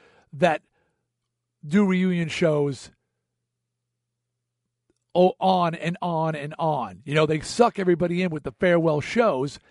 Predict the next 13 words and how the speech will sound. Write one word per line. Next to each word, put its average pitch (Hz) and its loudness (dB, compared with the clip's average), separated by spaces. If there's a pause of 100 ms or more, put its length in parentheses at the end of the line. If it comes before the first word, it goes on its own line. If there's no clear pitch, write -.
(280)
and 196 2
then 226 0
they 202 2
never 180 2
leave. 220 -4 (1300)
Or 233 8
the 214 6
bands 202 0 (280)
that 196 4
announce 190 0
the 180 -6
farewell 135 -2
shows 110 -6